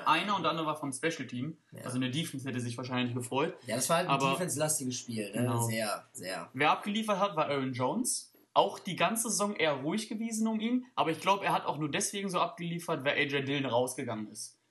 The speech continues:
Speaker 2: A J
Speaker 1: Es war
Speaker 2: Dillon ist rau-, ah, A J
Speaker 1: ist
Speaker 2: Dillon
Speaker 1: verletzt
Speaker 2: ist
Speaker 1: raus,
Speaker 2: verletzt raus,
Speaker 1: äh,
Speaker 2: genau.
Speaker 1: und es war eigentlich ein richtiges A J Dillon-Spiel. Nässe, Kälte und dann kommt diese,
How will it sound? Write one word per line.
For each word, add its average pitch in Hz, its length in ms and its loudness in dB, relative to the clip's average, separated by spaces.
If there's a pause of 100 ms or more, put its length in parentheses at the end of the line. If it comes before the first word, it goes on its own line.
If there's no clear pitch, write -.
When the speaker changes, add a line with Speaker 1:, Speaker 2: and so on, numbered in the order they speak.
(240)
Speaker 2:
A 160 60 2
J - 20 4
Speaker 1:
Es 175 80 4
war 151 80 8
Speaker 2:
Dillon 185 160 4
ist 147 120 -4
rau-, 190 200 2
ah, 165 220 4
A - 40 -2
J 151 80 0
Speaker 1:
ist 160 60 0
Speaker 2:
Dillon 156 140 4
Speaker 1:
verletzt 160 240 4
Speaker 2:
ist 135 40 0
Speaker 1:
raus, 185 380 2
Speaker 2:
verletzt 131 80 -2
raus, 147 260 4
Speaker 1:
äh, 147 60 2
Speaker 2:
genau. 139 140 0
Speaker 1:
und 139 80 2
es 139 120 2
war 151 100 6
eigentlich 151 240 2
ein 143 60 -2
richtiges 147 400 0
A - 60 2
J 123 260 0
Dillon-Spiel. 123 540 -2
Nässe, 151 440 2
Kälte 147 380 2
und 131 60 -2
dann 131 160 -2
kommt 151 260 2
diese, 127 380 -2